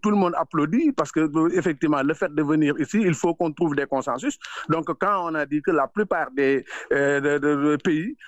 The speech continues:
ont, ont, ont signé ou ont ratifié, mais on s'en réjouit. Mais quand même, euh, le, le, parfois, c'est le suivi qui fait, euh, défaut. Bon, les pays africains, ils, ils, ils se débrouillent pas tant bien que mal parce que hier, par exemple, le,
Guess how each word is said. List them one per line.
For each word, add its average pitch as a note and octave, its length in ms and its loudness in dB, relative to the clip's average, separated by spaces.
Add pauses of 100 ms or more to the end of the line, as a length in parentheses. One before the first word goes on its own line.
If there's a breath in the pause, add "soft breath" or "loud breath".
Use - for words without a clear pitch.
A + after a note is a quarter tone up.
(120 loud breath)
ont, F3+ 80 0
ont, D#3+ 480 2
ont - 20 -2 (320)
signé D#3+ 220 2
ou E3 160 4
ont E3 60 4
ratifié, F3+ 520 0 (240 loud breath)
mais E3 180 2
on E3+ 140 0
s'en G#3 180 -2
réjouit. G#3+ 360 -4 (120)
Mais D3+ 160 0
quand E3 140 -2
même, A3+ 160 0 (160)
euh, E3 160 2
le, E3 140 4 (580)
le, D3+ 240 0
parfois, G#3 340 -4
c'est G#3 180 -2
le F#3+ 100 0
suivi A3+ 240 0 (880 loud breath)
qui G3+ 80 0
fait, E3 340 -2
euh, D3+ 160 0
défaut. F3+ 400 0 (200 loud breath)
Bon, C#3 280 -2
les D#3 160 0
pays F3+ 260 0
africains, D#3 480 0 (140)
ils, D3 100 2
ils, D#3+ 280 2 (160)
ils D3+ 80 2
se F#3 100 -2
débrouillent G3+ 380 2
pas D#3+ 280 2
tant E3 220 -2
bien D#3+ 220 -2
que D#3 100 0
mal C3+ 240 0
parce C#3 160 -2
que - 100 -2
hier, D#3 300 2 (320 loud breath)
par D3+ 120 -2
exemple, C#3+ 360 -2
le, C#3+ 500 2